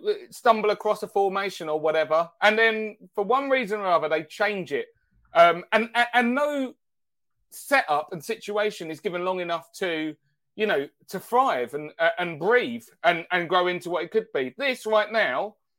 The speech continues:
it has as much potential for success as we've ever seen, certainly under him, but for a long time, into the Wenger era. This team,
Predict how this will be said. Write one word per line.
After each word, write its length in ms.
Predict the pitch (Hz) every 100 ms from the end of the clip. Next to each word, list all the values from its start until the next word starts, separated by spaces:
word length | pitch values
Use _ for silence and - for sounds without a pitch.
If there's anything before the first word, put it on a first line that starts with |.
| _ _ _ _ _ _ -
it 160 | 220
has 360 | 190 226 208 - - 196
as 160 | 170
much 400 | 214 254 262 -
potential 840 | 233 - 240 254 - - 131 156 180 _
for 100 | -
success 540 | 190 208 - 226 170 -
as 180 | 180 175
we've 220 | 214 190
ever 180 | 190 190
seen, 300 | - 175 165
certainly 420 | 254 233 202 180
under 240 | 175 170
him, 320 | 160 180 156 151
but 220 | 170 -
for 280 | 202 175 170 _ _ -
a 60 | 214
long 360 | 226 226 220
time, 380 | - 175 165 185
into 240 | 220 262 202
the 120 | 190
Wenger 320 | 202 196 160
era. 320 | 139 127 123 - _ _
This 200 | 262 269
team, 460 | - 277 170 185